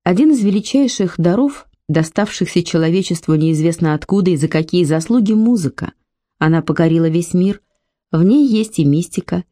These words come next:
и таинственность, и прозрачность, и простота, и глубина. Она всё. Спорное, конечно, утверждение, мастер,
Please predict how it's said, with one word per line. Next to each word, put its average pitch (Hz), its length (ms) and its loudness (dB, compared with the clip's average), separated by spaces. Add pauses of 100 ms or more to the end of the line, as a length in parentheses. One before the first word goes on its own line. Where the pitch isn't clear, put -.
(160)
и 185 100 -2
таинственность, 156 920 -2 (100)
и 165 80 0
прозрачность, 143 920 -2
и 220 100 0
простота, 156 680 -2
и 180 80 -2
глубина. 143 720 0
Она 208 260 0
всё. - 440 -4 (1160)
Спорное, 170 640 0
конечно, 247 460 0
утверждение, 180 800 0
мастер, 143 560 -4